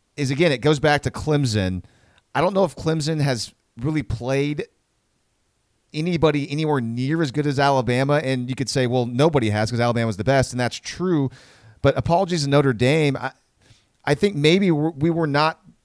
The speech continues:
you know, Notre Dame got a lot of, lot of crap before that game against Clemson.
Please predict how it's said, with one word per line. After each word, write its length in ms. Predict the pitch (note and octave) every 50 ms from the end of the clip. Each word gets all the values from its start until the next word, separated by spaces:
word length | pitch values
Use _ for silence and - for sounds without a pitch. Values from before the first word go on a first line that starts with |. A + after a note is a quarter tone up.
| _ _ _ _ _ _ _ _ _ _ _ _ _ _ _ _ _ _ - C#3+ D3+ D#3+ F3+ F#3+ G3+ G#3 - G3
you 120 | G3 G3
know, 100 | E3+ E3+ - F#3 F#3+
Notre 160 | F#3 A#3 A3
Dame 140 | G#3 G#3+ F#3+
got 100 | G3 F3
a 40 |
lot 120 | E3 D3+ C3+
of, 100 | A2+ - - - -
lot 100 | D3+ C3+
of 60 | A#2 -
crap 380 | - - - D#3 D#3 D3 -
before 380 | G#2 A2+ - - D#3 D#3 E3+ E3
that 240 | E3+ E3+ E3+ F3+ D3
game 200 | D#3 E3 D#3+ D#3+
against 280 | D#3 D#3 E3 D3 -
Clemson. 480 | - F3+ F3 E3 D3 D#3+ E3+ E3+ E3